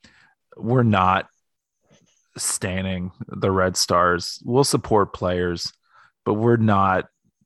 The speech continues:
we're not doing that. We're not helping Arnim. We're not helping folks like that make money. I, these minority investors of the team,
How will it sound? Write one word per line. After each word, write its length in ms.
we're 240
not 200
doing 240
that. 200
We're 100
not 200
helping 500
Arnim. 340
We're 120
not 180
helping 460
folks 340
like 200
that 280
make 320
money. 280
I, 220
these 400
minority 640
investors 640
of 80
the 100
team, 460